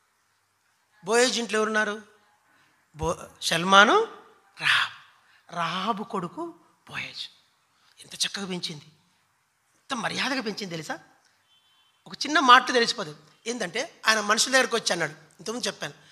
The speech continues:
"యెహోవా మీకు తోడుగా ఉండుగాక." ఆ, "యెహోవా నిన్ను ఆశీర్వదించు." ఒకసారి మళ్ళీ ఒకసారి రిపీట్ చేద్దామా? ఆ, ఆ, నేను, నేనేం చెప్తాను,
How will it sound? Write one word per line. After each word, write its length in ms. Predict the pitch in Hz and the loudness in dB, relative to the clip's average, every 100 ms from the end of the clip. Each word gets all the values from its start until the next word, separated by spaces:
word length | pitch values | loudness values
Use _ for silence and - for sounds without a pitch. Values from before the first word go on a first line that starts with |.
| - - 185 | -20 -14 -6
"యెహోవా 640 | 190 233 269 285 294 294 | 4 8 12 12 12 12
మీకు 220 | 294 294 | 8 4
తోడుగా 520 | 285 277 277 285 285 277 | 4 6 8 12 12 12
ఉండుగాక." 520 | 277 269 262 254 254 | 10 10 12 12 10
ఆ, 580 | 208 160 202 180 - - - - - - - - 208 | 8 8 4 4 0 -18 -20 -20 -20 -20 -20 -10 2
"యెహోవా 400 | 240 277 302 302 | 10 12 12 12
నిన్ను 440 | 311 349 427 453 - - | 10 8 8 6 -4 -4
ఆశీర్వదించు." 600 | 175 185 - 170 143 147 - _ _ _ _ _ _ _ _ _ _ 170 | 0 0 0 -2 -6 -14 -20 _ _ _ _ _ _ _ _ _ _ -8
ఒకసారి 220 | 202 190 | -4 0
మళ్ళీ 120 | 196 | 0
ఒకసారి 200 | 180 185 | 0 -6
రిపీట్ 220 | 220 190 | -8 -8
చేద్దామా? 260 | 196 196 339 - | -4 -4 -4 -6
ఆ, 120 | 139 - - _ _ _ - | -8 -8 -20 _ _ _ -14
ఆ, 120 | 143 139 208 | -14 -10 -8
నేను, 160 | 208 | -4
నేనేం 340 | 226 240 254 262 | 0 4 4 4
చెప్తాను, 520 | 254 - 233 226 | 2 4 4 4